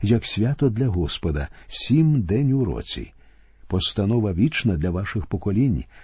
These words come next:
сьомого місяця будете святкувати його. У кучках будете сидіти сім день, кожен тубілець в Ізраїлі сидітиме в кучках, щоб ваші покоління пізнали, що я в кучках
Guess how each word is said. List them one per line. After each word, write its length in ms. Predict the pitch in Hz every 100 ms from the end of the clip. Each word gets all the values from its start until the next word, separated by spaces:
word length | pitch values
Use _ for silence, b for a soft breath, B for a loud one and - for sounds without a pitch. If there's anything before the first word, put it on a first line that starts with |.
| b
сьомого 600 | - - 143 151 131 139
місяця 560 | 131 107 98 82 - - B B
будете 440 | 98 110 107 101
святкувати 640 | - 95 - 104 85 73 101
його. 340 | 110 76 - - - - - - - -
У 100 | 147
кучках 500 | - 202 - 107 82
будете 380 | 107 147 160 151
сидіти 480 | - 117 123 156 147
сім 320 | - 147 131
день, 380 | 95 87 85 80 b b
кожен 360 | - 147 131 127
тубілець 640 | - 117 147 117 90 -
в 20 |
Ізраїлі 640 | 98 80 104 156 104 73 - B
сидітиме 580 | - 127 135 160 156 151
в 120 | -
кучках, 640 | - 120 - - - - B B
щоб 320 | - - 113
ваші 360 | 87 151 - 175
покоління 720 | 160 147 139 107 80 73 69 -
пізнали, 640 | 143 95 92 110 - 60 B B B
що 240 | - 135
я 160 | 143 156
в 100 | -
кучках 600 | 120 120 - 107 -